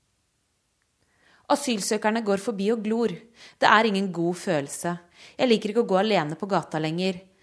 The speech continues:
Etter forrige sommer er jeg blitt reddere, sier datteren Jessica. Men de understreker igjen, et rasiststempel vil de ikke ha på seg. De sier det er årsaken til at de aldri ville ha invitert noen fra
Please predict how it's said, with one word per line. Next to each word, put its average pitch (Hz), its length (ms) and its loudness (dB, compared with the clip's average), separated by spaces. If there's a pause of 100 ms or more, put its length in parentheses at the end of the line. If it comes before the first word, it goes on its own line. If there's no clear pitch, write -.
(200)
Etter 208 240 -2
forrige 190 300 0
sommer 175 420 -2
er 160 200 -4
jeg 165 100 -2
blitt 196 240 -6
reddere, 165 380 -2 (440)
sier - 320 -4
datteren 143 460 -10 (160)
Jessica. 160 540 -10 (1300)
Men 277 160 0
de 254 160 0
understreker 180 540 -2
igjen, 185 340 0 (600)
et 214 320 -2 (100)
rasiststempel 220 880 0
vil 165 220 -2
de - 60 -12 (120)
ikke 254 300 -6 (240)
ha 175 100 0
på 143 160 -10
seg. - 220 -8 (720)
De 269 120 -2
sier 214 240 2
det 185 120 2
er 190 120 2
årsaken 170 520 -2
til 170 280 0
at 175 200 -4
de 208 100 -4 (180)
aldri 220 480 0
ville 156 200 -2
ha 160 80 -6
invitert 175 520 -4
noen 160 240 -4
fra 190 140 -6